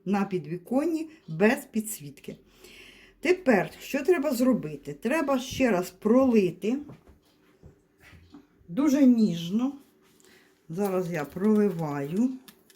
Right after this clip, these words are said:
дуже ніжненько так, але в кожну ячеєчку. А потім треба трошки притрусити ґрунтом, скажімо так, для годиться.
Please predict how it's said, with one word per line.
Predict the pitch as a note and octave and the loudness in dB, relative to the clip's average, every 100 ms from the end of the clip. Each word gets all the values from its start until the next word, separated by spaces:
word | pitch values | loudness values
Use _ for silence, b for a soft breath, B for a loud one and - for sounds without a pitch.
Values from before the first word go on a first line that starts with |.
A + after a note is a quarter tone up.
| _ _ _ B B B _ - | _ _ _ B B B _ -12
дуже | F3 G#3 E3+ F3 | -4 -4 -2 -4
ніжненько | E3+ D#3+ D#3+ D#3+ G3 A3 A3+ A#3+ | -2 -2 -4 -2 4 4 4 0
так, | A#3 B3+ B3+ - - b b b b - | -4 -6 -6 -12 -20 b b b b -8
але | F#3 G#3+ G#3 | -2 2 2
в | F#3 - | 0 -6
кожну | - G#3 F3 F3+ E3+ | 0 2 0 -4 -6
ячеєчку. | E3 E3 - F3 D#3 E3 G3+ - - B3+ C#4+ - B B B B B | -6 -8 -10 -10 -8 -6 -8 -12 -8 -6 -6 -8 B B B B B
А | C4 | -4
потім | - - A4+ A4+ - G3+ E3 D#3 - _ b b b b | 0 4 4 4 -4 -4 -6 -12 -18 _ b b b b
треба | B3 F4+ E4 D#4 | -4 -4 -2 -6
трошки | - F4 G#4+ G#4 - B3+ A3+ - | -4 2 2 0 -6 -4 -4 -4
притрусити | B3+ C#4 C#4 D4 - - C#4+ B3 - G#3 | -2 -2 -4 -6 -6 -2 2 2 2 0
ґрунтом, | G3+ F3+ B3+ G4 G#4+ - F3 D#3+ E3 B B B B B _ - | 0 0 -2 0 -2 -4 -8 -8 -10 B B B B B _ -20
скажімо | - - C#4+ B3+ F4 E4 | -18 -4 -4 -2 -6 -8
так, | C#4 G#3+ F3+ E3 | -2 0 0 -2
для | G3 D#4 F#4 | 0 2 2
годиться. | D#4+ F4+ A3+ E3+ D#3+ - - - D3+ | 2 0 0 -4 -6 -10 -16 -12 -12